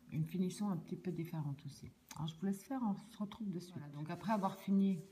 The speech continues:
tout mon tour du bas, vous vous accrochez à un bout, à une pointe sur le haut. Je me suis accrochée avec une maille coulée.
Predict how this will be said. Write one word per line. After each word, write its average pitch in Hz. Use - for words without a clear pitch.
tout 226
mon 214
tour 254
du 156
bas, 165
vous 196
vous 196
accrochez 240
à 175
un 180
bout, 180
à 151
une 170
pointe 180
sur 151
le 147
haut. 185
Je 180
me 175
suis 185
accrochée 180
avec 156
une 151
maille 185
coulée. 151